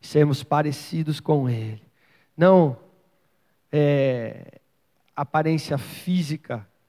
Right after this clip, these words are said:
mas a aparência moral, a aparência de caráter, a aparência de santidade, a aparência que está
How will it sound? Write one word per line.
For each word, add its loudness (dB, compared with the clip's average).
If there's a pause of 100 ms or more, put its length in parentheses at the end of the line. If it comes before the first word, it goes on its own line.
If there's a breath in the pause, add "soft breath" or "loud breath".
(1040)
mas -2 (300)
a 2
aparência 0
moral, -4
a -4
aparência -6 (920)
de -12
caráter, -6
a -8
aparência -6 (260)
de -12
santidade, -2
a 2
aparência -2
que -2 (420 soft breath)
está 0